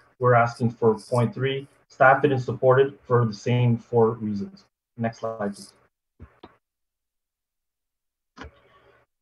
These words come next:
Uh, variance six and seven. So the existing garage, which is denotated in the blue with the X, rear yard setback is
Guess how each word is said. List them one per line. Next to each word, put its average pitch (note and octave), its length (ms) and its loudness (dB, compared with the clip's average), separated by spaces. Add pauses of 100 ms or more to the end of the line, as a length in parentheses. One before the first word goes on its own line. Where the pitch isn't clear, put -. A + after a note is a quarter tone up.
(120)
Uh, A#2 480 6 (460)
variance C#3+ 500 6
six C#3+ 160 -6
and B2 100 -4
seven. G#2+ 320 0 (300)
So - 140 2
the C#3+ 80 4
existing G3+ 420 6
garage, D3 480 6
which C#3+ 280 0
is B2+ 220 0
denotated D3 840 4
in C3+ 380 -2
the A#2+ 120 0
blue C3 360 2 (140)
with C3+ 120 0
the B2+ 160 0
X, D#3+ 380 -2 (420)
rear F#3+ 300 6
yard E3+ 300 2
setback C3 640 -2 (360)
is C3 380 -2